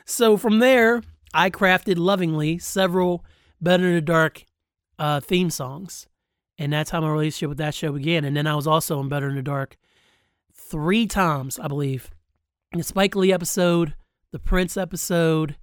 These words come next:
and the Shaft episode. Um, yeah, so I was on,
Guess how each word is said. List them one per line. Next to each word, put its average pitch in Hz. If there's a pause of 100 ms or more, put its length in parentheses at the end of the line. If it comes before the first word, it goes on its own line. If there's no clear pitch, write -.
(440)
and 151
the 139
Shaft 156
episode. - (760)
Um, 135 (600)
yeah, 180
so -
I 135
was 165
on, 156